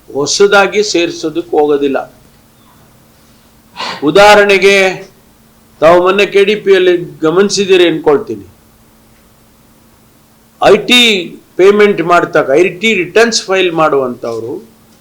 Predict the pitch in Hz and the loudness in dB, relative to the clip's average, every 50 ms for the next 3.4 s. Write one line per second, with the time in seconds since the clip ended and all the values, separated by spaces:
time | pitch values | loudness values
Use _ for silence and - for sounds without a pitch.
0 | _ _ _ _ _ - - 170 175 196 196 196 196 185 180 190 214 226 226 226 | _ _ _ _ _ -8 -4 0 2 2 2 2 2 4 4 4 4 2 2 0
1 | 208 196 - 202 190 190 185 185 180 180 185 180 175 165 165 170 175 180 175 160 | -2 -2 0 0 0 0 0 0 0 2 2 4 4 4 2 0 -2 -4 -4 -4
2 | 147 160 160 175 180 170 156 147 147 139 139 147 147 147 147 147 147 147 160 156 | -6 -6 -6 -6 -6 -4 -6 -6 -6 -6 -6 -4 -2 -2 -2 -2 -4 -4 -6 -6
3 | 147 131 120 104 - - _ | -6 -6 -6 -8 -10 -16 _